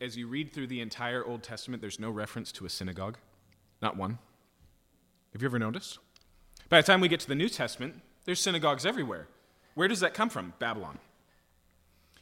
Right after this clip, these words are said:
It was during Babylon that the Jews developed a way to worship as an exiled people. It was during Babylon that they figured out a way to maintain and sustain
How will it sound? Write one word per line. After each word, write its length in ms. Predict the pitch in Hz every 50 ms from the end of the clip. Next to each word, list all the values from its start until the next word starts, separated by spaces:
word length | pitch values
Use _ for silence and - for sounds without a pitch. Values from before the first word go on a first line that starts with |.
| -
It 120 | - 127 117
was 160 | 131 120 92
during 320 | 131 143 151 160 156 143
Babylon 680 | - - 131 139 151 135 127 113 104 92 92 98 117 127 - _ _ _ _ _ -
that 120 | 117 101
the 80 | 120 117
Jews 420 | 107 107 131 147 156 165 165 147
developed 640 | - - 135 101 107 127 127 139 143 139 - -
a 120 | 117 110 110
way 340 | 104 107 120 123 143 147 147
to 180 | 147 - 127
worship 540 | 113 110 117 127 131 - - 104 101 - - - _ _ _ _ _ _ _ - 120
as 240 | 127 139 143 123
an 100 | 131 135
exiled 500 | 131 127 - - - 123 113 104 101 90 -
people. 280 | - 110 - - - - - _ _ _ _ _ _ _ _ _ _ _ _ _ _ _ _ _ _ _ _ _
It 60 | -
was 140 | 123 131 127
during 300 | - 165 156 156 143 143
Babylon 600 | 120 139 143 156 165 156 151 135 127 127 123 127 - - - - - -
that 140 | - 139 135
they 200 | 135 131 131 131
figured 540 | 131 - - - - - 175 170 175 175 170
out 160 | 160 151 -
a 60 | 139 135
way 260 | 131 139 135 143 139
to 240 | 135 - - 139 127
maintain 840 | 120 120 117 117 120 120 - - - 147 156 165 170 170 170 170
and 220 | - - 120 117 117
sustain 800 | - - 120 - - - - 143 135 139 139 143 143 139 147